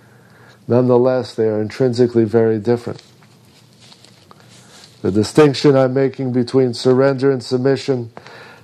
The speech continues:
helps clarify another pair of o-, that are often confused.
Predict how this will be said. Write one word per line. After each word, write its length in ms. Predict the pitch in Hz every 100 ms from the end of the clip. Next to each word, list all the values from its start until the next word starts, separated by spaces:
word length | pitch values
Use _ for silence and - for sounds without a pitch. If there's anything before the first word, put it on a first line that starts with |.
| _
helps 260 | 143 135 -
clarify 600 | - 147 147 135 143 135
another 380 | 139 147 156 131
pair 360 | - 120 107
of 180 | 107 101
o-, 260 | 123 131 -
that 160 | 117 120
are 140 | 120
often 340 | 123 120 123 110
confused. 800 | 120 110 139 135 107 90 -